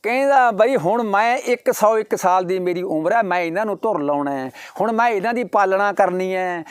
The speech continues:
ਜਿਹੜੇ ਮੇਰੇ ਮਗਰ ਕਤੂਰੇ ਸੇ ਸ-, ਦੇਣਾ ਲੈਣਾ ਸਾਬ ਉਹਨਾਂ ਨੇ ਵੀ ਹੈ,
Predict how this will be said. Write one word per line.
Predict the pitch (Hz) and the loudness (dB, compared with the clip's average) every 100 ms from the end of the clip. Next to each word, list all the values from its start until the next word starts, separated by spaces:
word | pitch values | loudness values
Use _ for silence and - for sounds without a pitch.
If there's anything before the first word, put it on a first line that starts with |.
| - - | -18 -6
ਜਿਹੜੇ | 143 269 294 | 0 2 2
ਮੇਰੇ | 254 254 | 2 2
ਮਗਰ | 226 220 240 | 0 0 0
ਕਤੂਰੇ | 214 214 214 233 262 | -2 -2 0 2 2
ਸੇ | 262 254 277 285 | 4 2 2 0
ਸ-, | 285 - - - - | -2 -12 -16 -16 -10
ਦੇਣਾ | 139 165 220 247 | -2 0 2 2
ਲੈਣਾ | 240 240 262 | 2 2 0
ਸਾਬ | 247 - 165 202 202 | 0 2 6 6 4
ਉਹਨਾਂ | 185 226 320 | 0 0 2
ਨੇ | 320 | 2
ਵੀ | 302 294 269 | 2 0 2
ਹੈ, | 233 165 107 | 2 0 -4